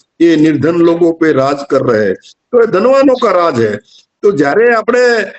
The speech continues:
આજે વ્યવસ્થા પરિવર્તન પાર્ટી જે છે, એ આ ધનવાનોનું રાજને જે છે, ઉથલાવીને ફેંકી દેવા માટે જ મેદાનમાં આવેલી છે, હક અધિકારો માટે આવેલી છે. આ આંદોલન છે આખું,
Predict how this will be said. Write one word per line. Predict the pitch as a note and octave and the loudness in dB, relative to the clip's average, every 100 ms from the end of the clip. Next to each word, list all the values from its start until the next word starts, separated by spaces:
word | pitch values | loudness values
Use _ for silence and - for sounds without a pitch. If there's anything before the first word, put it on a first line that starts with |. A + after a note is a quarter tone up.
| _ - | _ -8
આજે | D#3+ G#3 | -2 0
વ્યવસ્થા | F#3 F#3+ F#3+ G#3 G3+ | 2 0 -2 -4 -2
પરિવર્તન | G3+ G3+ G3+ G#3 | 0 0 -2 -4
પાર્ટી | G3+ F#3+ G3 G#3+ | -4 -4 -4 -2
જે | G#3+ | -2
છે, | G3+ G3+ F#3+ D3+ - _ - | 0 0 0 0 -8 _ -4
એ | D#3 G#3 | 0 0
આ | G#3+ | 0
ધનવાનોનું | F#3+ D#3 G3 A3+ A3+ A3+ A3 | -2 0 0 2 0 2 2
રાજને | F3 F3+ G#3+ A#3 G#3+ | 0 -2 -2 0 2
જે | A3 | 0
છે, | G#3 A3+ | 2 2
ઉથલાવીને | G3+ G3+ G#3 G#3 G#3 | 2 0 0 2 0
ફેંકી | D3+ F3 F#3 F#3 | -2 -4 -2 0
દેવા | F#3 E3 | 0 -2
માટે | D#3 F3 | -2 -2
જ | D3+ | 0
મેદાનમાં | C#3 D#3 E3 D#3+ C3+ | 0 0 -2 0 -2
આવેલી | B2+ D#3 C#3+ B2+ | 0 0 -2 0
છે, | G#2+ G2+ - - _ | -2 -2 -6 -20 _
હક | B2 - D#3+ | -8 -4 -2
અધિકારો | E3 F3+ F3+ F3 | -2 0 0 0
માટે | D#3+ D#3+ D#3+ D3+ C#3 - - _ | -2 -2 -2 0 -4 -10 -20 _
આવેલી | A#2+ C#3 D#3 D3 C3+ | -4 -2 0 -2 0
છે. | B2+ A#2 A2+ - - - | 0 0 -2 -8 -20 -6
આ | D3+ D3 | -2 -2
આંદોલન | D#3+ G3+ A#3 G#3 E3 | 0 0 2 0 -2
છે | E3 | -4
આખું, | D3 C#3 C3+ | -4 -2 0